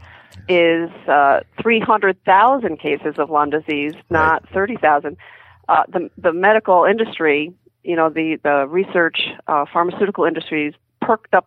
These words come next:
Speaker 1: their ears and
Speaker 2: Sure.
Speaker 1: said, "What? Three hundred thousand? Now that is something we can
Speaker 2: A little more of a
Speaker 1: put money
Speaker 2: market.
Speaker 1: toward,"
Speaker 2: Yep.
Speaker 1: right? And that's, that's what's gonna lead the way, honestly.
Speaker 2: I think the C D C has another zero in a closet somewhere.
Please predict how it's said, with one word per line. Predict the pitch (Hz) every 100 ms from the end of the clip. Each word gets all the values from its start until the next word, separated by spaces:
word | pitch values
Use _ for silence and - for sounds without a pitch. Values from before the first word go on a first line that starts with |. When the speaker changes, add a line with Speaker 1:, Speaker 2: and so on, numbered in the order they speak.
| -
Speaker 1:
their | 151 170
ears | 254 175 131 185
and | -
Speaker 2:
Sure. | 147 98
Speaker 1:
said, | 131
"What? | 143 311 - - _ _ -
Three | 220
hundred | 240 156
thousand? | 202 226 302 196
Now | 175 165
that | 160 208 226 185
is | 165 -
something | 160 160 160
we | 170 160
can | 156 151 147 90
Speaker 2:
A |
little | 95 90
more | 92 107
of |
a | 101
Speaker 1:
put |
money | 87 98 226
Speaker 2:
market. | -
Speaker 1:
toward," | 165 156 143 135
Speaker 2:
Yep. | 165 151
Speaker 1:
right? | 156 165 196 _ -
And | 180 175 170 165
that's, | 190 - - _ - - - - -
that's | - 180 214 -
what's | 220 - _ _ - 78 117
gonna | 196 196
lead | 190 196
the | 180
way, | 170 190 139 165 -
honestly. | 160 160 160 - - - -
Speaker 2:
I | 107 117
think | 113 123
the | 117
C | 107 120 117
D | 110
C | 104 - 110
has | 104 95
another | 92 104 98 98
zero | 87 98 98 92 92
in | 87
a |
closet | 82 - 90 87 78
somewhere. | - 85 76 71 80